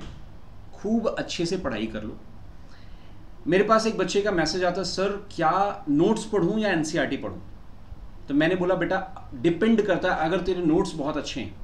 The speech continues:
ये डिपेंड करेगा, तो नोट्स बहुत अच्छे हैं तो नोट्स से बेहतर इस टाइम कोई भी नहीं, but अगर नोट्स ही नहीं अच्छे हैं तो एनसीईआरटी तो पढ़नी पड़ेगी।" तो लास्ट के छः दिनों में बच्चों क्या करो, जितने ज़्यादा से ज़्यादा सैंपल पेपर सॉल्व कर लो, और सैंपल पेपर सॉल्व करके जो जो टॉपिक्स गलत हो रहे हैं बार बार,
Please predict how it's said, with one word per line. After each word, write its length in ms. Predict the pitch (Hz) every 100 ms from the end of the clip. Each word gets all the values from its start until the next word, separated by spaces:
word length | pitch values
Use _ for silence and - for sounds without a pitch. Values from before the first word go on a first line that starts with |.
| - - - - - 127
ये 100 | 110 95 -
डिपेंड 320 | 147 196 165
करेगा, 260 | 135 175 - - - - - - - - -
तो 60 | 175
नोट्स 380 | 156 202 254 185
बहुत 220 | 180 202
अच्छे 180 | 196 208
हैं 80 |
तो 100 | 196
नोट्स 220 | 170 170 -
से 60 |
बेहतर 260 | 156 143 151
इस 120 | 143
टाइम 140 | 147 143
कोई 200 | 135 139
भी 120 | 170
नहीं, 160 | 139 - - - - - -
but 100 | 160
अगर 160 | 214 180
नोट्स 240 | 165 170
ही 60 | 226
नहीं 120 | 220
अच्छे 180 | 196 208
हैं 80 | 202
तो 40 |
एनसीईआरटी 360 | 170 185 165 180
तो 80 | 180
पढ़नी 260 | 151 123
पड़ेगी।" 260 | 131 110 110
तो 100 | 143
लास्ट 320 | 135 151 -
के 80 | 180
छः 200 | 170 156
दिनों 180 | 165 165
में 80 | 160
बच्चों 240 | 143 165
क्या 140 | 147 139
करो, 280 | 139 147 - - - - -
जितने 280 | 156 226
ज़्यादा 260 | 190 143 185
से 140 | 196
ज़्यादा 200 | 190 175
सैंपल 340 | 185 156 135 165
पेपर 240 | 156 151 156
सॉल्व 280 | 156 139
कर 180 | 135 131
लो, 160 | 131 170 - -
और 60 | -
सैंपल 300 | - 160 196
पेपर 260 | 190 180 190
सॉल्व 300 | 165 160 165
करके 260 | 175 175
जो 140 | 147 147
जो 100 | 170
टॉपिक्स 480 | 160 175 156 - - - -
गलत 340 | 117 185 214 175
हो 80 |
रहे 100 | 180
हैं 80 | 175
बार 200 | 151 131
बार, 280 | 135 117 95